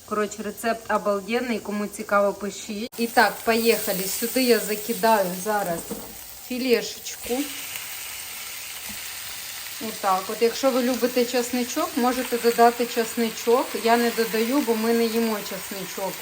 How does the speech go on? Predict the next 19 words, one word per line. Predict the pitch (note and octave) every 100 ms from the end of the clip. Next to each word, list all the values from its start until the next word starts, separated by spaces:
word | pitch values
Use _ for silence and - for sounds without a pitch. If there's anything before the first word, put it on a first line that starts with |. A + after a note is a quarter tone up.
| F#3 F#3+
в, | F#3+ F#3 - - - G3 G3+
зварений. | G#3 F#3+ G3 G3+
Можу | A#3 C4+ C4+
трішечки | C4+ C#4 C4+ A#3+ - B3
сирого | C#4 C#4+ F4+ C4
з'їсти, | A#3 A3 A3 - G#3+ F#3+ - - -
але | A3+ B3
зварений, | A3 B3 D#4 C#4+ B3 A#3 - - A3 G#3+
зварений | A#3 C#4+ B3+ A3+ G#3+
чесничок | A3 A#3 A3 B3 A#3+
не | A3
їмо. | G#3+ G#3+ G3 E3 - - - - - - - - - -
Приготований. | G#3+ F#3+ G#3 - F#3+ F3+ F#3 G3 -
Так. | A3+ F#3 - - - - - - - A4+
І | A4
отак | E4+ - C#4 C4+
от | B3
все | - - B3+ A#3+ A#3
перемішаю. | B3 B3+ A#3+ A#3 - - G3+ F#3+